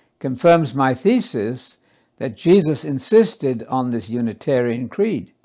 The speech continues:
In that sense, current practice and belief in churches is adversely judged by its own literature and would be criticized likewise by Jesus.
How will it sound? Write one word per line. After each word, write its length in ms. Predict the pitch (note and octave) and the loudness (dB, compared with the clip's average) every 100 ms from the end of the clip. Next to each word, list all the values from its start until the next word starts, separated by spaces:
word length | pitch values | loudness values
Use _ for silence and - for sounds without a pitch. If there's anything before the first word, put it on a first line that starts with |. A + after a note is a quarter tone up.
| _ _ _ _ _ _ _ | _ _ _ _ _ _ _
In 100 | - | -10
that 220 | C#3 E3+ G3+ | -2 -2 -2
sense, 480 | - C3 F#3+ - | -4 -4 -4 -12
current 480 | - - A3+ C4 - | -4 2 4 2 -2
practice 560 | B2+ G2 - - E3 - | -2 -2 -4 -10 -12 -8
and 120 | A2+ | -8
belief 380 | G#2+ B2 D3+ - | -6 -6 -6 -8
in 140 | F2+ | -16
churches 580 | - D#3+ D#3+ F#3+ F#3 - _ _ _ _ - | -6 -6 -4 -4 -6 -8 _ _ _ _ -6
is 240 | D3+ - - | -6 -6 -2
adversely 800 | G3 A#3 F#3+ D3 C#3+ C3 - A#2+ | 2 2 2 -2 -2 -2 -4 -6
judged 680 | A2 G#3 A3+ C3+ G2 - _ _ _ _ _ _ _ | -4 2 2 2 -4 -20 _ _ _ _ _ _ _
by 160 | B2+ C3 | 0 0
its 180 | C3+ - | 0 -2
own 300 | B2 A2+ C3+ | -2 0 0
literature 600 | G3 G3 B2+ - C#2 - _ _ _ _ _ _ _ _ _ | -2 -2 -10 -10 -12 -12 _ _ _ _ _ _ _ _ _
and 100 | A2 | -6
would 140 | A2+ G2+ | -6 -4
be 100 | A#2 | -6
criticized 680 | - G#3 G3 C#3+ A#2 A2 | -2 -2 -2 0 0 -2
likewise 640 | C3 D#3 E3+ - G2+ F2+ - | -2 -2 -2 -2 -2 -2 -6
by 180 | A#2+ A2 | -6 -6
Jesus. 600 | A#2+ D3+ G2+ E2 - | -4 -6 -6 -12 -16